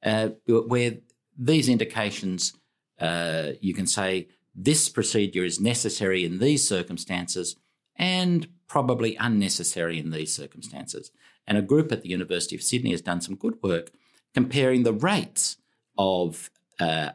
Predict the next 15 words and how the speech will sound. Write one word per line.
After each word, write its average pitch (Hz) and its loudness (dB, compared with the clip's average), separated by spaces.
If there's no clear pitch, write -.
unnecessary 95 2
care 104 0
or 82 0
low-value 90 -2
care 90 -2
or 82 -4
no-value 87 0
care 85 -4
in 90 2
private 110 2
hospitals 85 -4
compared 80 -6
to - -18
public 110 -2
hospitals, 101 -4